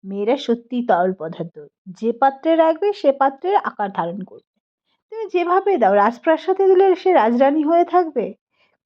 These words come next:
ভিখারি কুঁড়ে ঘরে দিলে সে কুটিরের মতন ভিখারিণী কন্যা হয়ে থাকবে, এক দাসিনী হয়ে থাকবে। ঠিক মেয়েরা সব রকমভাবে মানিয়ে নিতে পারে, পরিস্থিতি মানিয়ে নিতে পারে।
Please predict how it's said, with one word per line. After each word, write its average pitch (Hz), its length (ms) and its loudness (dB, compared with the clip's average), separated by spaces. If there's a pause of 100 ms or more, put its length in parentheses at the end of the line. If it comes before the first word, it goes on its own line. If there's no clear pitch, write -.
(120)
ভিখারি 254 460 -2
কুঁড়ে 254 300 0
ঘরে 269 340 2
দিলে 254 340 2
সে 254 260 -2
কুটিরের 254 600 -4
মতন 240 440 2 (500)
ভিখারিণী 240 520 2
কন্যা 226 360 -2
হয়ে 247 280 2
থাকবে, 240 440 -4 (220)
এক 285 140 -12 (140)
দাসিনী 262 580 -2
হয়ে 320 180 -2
থাকবে। 311 380 -8 (960)
ঠিক - 140 -20 (220)
মেয়েরা 247 460 -4 (260)
সব 370 400 -4
রকমভাবে 247 680 -2 (360)
মানিয়ে 214 380 -6
নিতে 196 240 -6
পারে, 180 260 -12 (120)
পরিস্থিতি 370 520 -8
মানিয়ে 220 360 -6
নিতে 196 240 -10
পারে। 170 300 -20